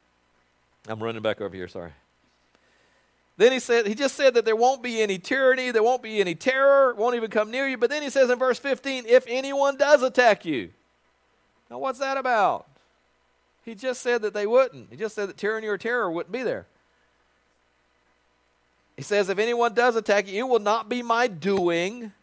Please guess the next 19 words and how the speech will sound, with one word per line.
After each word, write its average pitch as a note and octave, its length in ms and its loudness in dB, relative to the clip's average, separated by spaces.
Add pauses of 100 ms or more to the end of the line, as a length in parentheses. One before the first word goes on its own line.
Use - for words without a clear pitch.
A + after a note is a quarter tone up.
(640)
Doesn't A3+ 240 -6
the D#3+ 60 -10
enemy G#3+ 280 -4
try F#3+ 180 0
to E3 60 -2
trick F#3+ 280 -4
us E3+ 120 -8
up F#3 160 -2
and D3 80 -8
make E3 200 -8
us D3+ 100 -10
think F3 180 -8
that B2+ 80 -12
somehow E3 320 -6
God's D3 380 -2
angry D#3 300 -8
with D#3 220 -6
us D#3+ 200 -8
or A2+ 260 -8